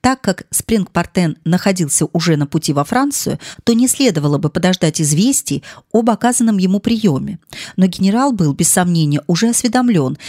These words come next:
если не об удивительном плане, то, по крайней мере, о брожении новых идей, о которых шла речь, и его известная нам склонность преувеличивать своё значение и непомерно расширить рамки своего поручения от этого усилилась.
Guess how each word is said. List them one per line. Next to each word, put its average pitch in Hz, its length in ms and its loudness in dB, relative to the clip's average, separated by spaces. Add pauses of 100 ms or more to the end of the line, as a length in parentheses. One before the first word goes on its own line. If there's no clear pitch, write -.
(140)
если 180 640 0
не 185 260 2
об 156 220 0
удивительном 220 560 0
плане, 147 420 -2 (240)
то, 254 100 2
по 277 120 0
крайней 202 300 2
мере, 220 260 2
о - 160 -4
брожении 233 480 2
новых 214 340 0
идей, 151 460 0 (200)
о 170 100 -2
которых 170 340 -2
шла 185 200 2
речь, 156 380 -4 (320)
и 190 240 2
его 196 320 2
известная 180 500 2
нам 165 180 0
склонность 156 480 0
преувеличивать 175 640 0
своё 151 180 2
значение 156 680 0
и 208 60 0
непомерно 208 640 2
расширить 156 600 -2
рамки 170 380 0
своего 147 380 0
поручения 185 680 0 (280)
от 170 160 0
этого 190 380 0
усилилась. 143 680 -2